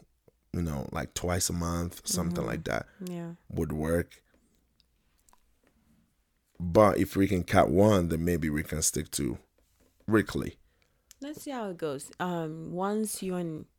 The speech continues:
Speaker 2: Manchester starts, uh, y'all's podcast, then you'll see how it goes.
Speaker 1: Yeah.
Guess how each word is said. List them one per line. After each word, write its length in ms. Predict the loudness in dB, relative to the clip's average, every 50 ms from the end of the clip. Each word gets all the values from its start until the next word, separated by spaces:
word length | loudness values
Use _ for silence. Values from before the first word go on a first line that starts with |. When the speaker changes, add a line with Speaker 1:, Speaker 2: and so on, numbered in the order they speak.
| _ _ _ _ _ _ _ _ _ _ -6
Speaker 2:
Manchester 400 | -4 -4 -4 -4 -4 -4 -6 -6
starts, 540 | -6 -6 -4 -4 -4 -4 -6 -10 -16 -18 -18 -18 -18 -18 -18 _ -10
uh, 120 | -8 -8 -6
y'all's 500 | -6 -6 -4 -4 -4 -4 -4 -6 -8 -8
podcast, 580 | -8 -6 -6 -6 -6 -6 -4 -4 -2 -4 -4 -2
then 260 | -2 -2 0 0 -2
you'll 160 | -2 -4 -4
see 200 | -6 -6 -4 -4 -4
how 200 | -2 -4 -4 -4
it 120 | -6 -6
goes. 380 | -8 -8 -8 -8 -8 -10 -14 -18 -20 -20 _ _ _ _ _ _
Speaker 1:
Yeah. 340 | -6 -4 -4 -4 -6 -6 -8